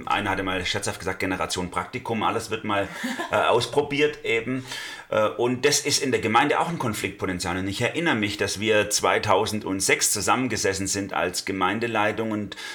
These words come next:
darüber gesprochen haben, was sind denn Grundsätze, wie wir, äh, Mitarbeit in der Gemeinde haben möchten. Und einer der großen Diskussionspunkte war genau das.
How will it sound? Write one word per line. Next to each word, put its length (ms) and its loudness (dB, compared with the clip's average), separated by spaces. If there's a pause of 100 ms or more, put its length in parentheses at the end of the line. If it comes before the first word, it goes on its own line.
darüber 380 2
gesprochen 640 0
haben, 400 4 (260)
was 220 4
sind 80 2
denn 160 0
Grundsätze, 880 2
wie 240 -2
wir, 600 2
äh, 200 0
Mitarbeit 760 2
in 160 -6
der 80 -4
Gemeinde 580 -2
haben 300 0
möchten. 540 -6 (260)
Und 160 -2
einer 200 4
der 120 0
großen 440 2
Diskussionspunkte 880 -4
war 160 4
genau 360 0
das. 560 -2